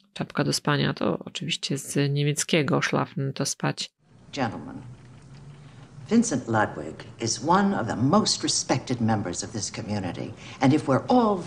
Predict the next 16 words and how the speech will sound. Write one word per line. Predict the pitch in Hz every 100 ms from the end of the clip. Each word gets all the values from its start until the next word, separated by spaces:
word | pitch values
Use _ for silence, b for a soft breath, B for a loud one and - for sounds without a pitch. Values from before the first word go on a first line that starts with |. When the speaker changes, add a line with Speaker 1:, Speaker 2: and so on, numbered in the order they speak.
| 170
Speaker 2:
very | 233 165 110
nice | 92 - -
to | -
him, | 90 92 B B -
he | 196
will | 170 139
agree | 139 143 156 131 127 120
not | 139 123 -
to | - -
press | 90 - -
charges. | - - - - - - -
Speaker 1:
Press | 196 190
charges | - 175 175 190 196 - -
to | 185 185
wnosić | 156 143 143 139 - - - -
zarzuty. | 156 202 135 127 123 139